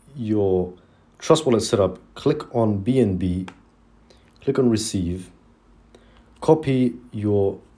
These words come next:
wallet, go to your exchange or wallet, and then you withdraw.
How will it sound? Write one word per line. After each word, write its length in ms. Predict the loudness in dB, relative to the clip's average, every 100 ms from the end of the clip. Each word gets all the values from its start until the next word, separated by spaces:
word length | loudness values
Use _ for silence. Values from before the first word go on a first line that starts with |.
| -8
wallet, 400 | -2 0 -2 -6 -16 _ _ -20 -20 _ -14 2
go 260 | 4 4
to 520 | -2 -2 -2 -2 -6 -12 _ _ _ _ _ -20 -20 -20 _ _ -20 -20 _ _ -20 -20 -20 _ _ _ -20 -20 _ _ _ _ _ _ _ _ _ _
your 160 | -14 -14
exchange 680 | -14 -4 0 0 0 -4
or 160 | -6 -4
wallet, 300 | -2 -2 -2
and 120 | -2
then 220 | -2 -2
you 140 | -4 -6
withdraw. 720 | -8 -10 -12 -8 -6 -6